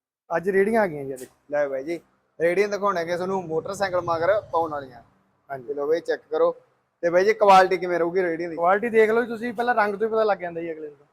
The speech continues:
Speaker 2: ਲੈ ਵੀ
Speaker 1: ਬਸ।
Speaker 2: ਰੰਗ ਤੋਂ ਪਤਾ ਲੱਗ ਜਾਂਦਾ ਗਾ। ਤੇ ਆਮ ਜਿਵੇਂ ਆਪਾਂ ਕਰੀਏ,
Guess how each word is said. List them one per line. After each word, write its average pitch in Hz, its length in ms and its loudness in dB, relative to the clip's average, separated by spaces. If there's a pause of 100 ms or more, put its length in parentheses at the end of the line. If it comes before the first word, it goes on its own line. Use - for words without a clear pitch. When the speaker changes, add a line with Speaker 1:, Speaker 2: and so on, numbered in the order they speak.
(240)
Speaker 2:
ਲੈ 143 120 0
ਵੀ 151 80 -2
Speaker 1:
ਬਸ। 165 80 2
Speaker 2:
ਰੰਗ 160 200 -2
ਤੋਂ 156 100 -8
ਪਤਾ 156 180 0
ਲੱਗ 147 160 -2
ਜਾਂਦਾ 143 220 -10
ਗਾ। 175 160 -2 (500)
ਤੇ 180 280 2
ਆਮ 180 220 6
ਜਿਵੇਂ 180 200 0
ਆਪਾਂ 170 160 2
ਕਰੀਏ, 180 340 2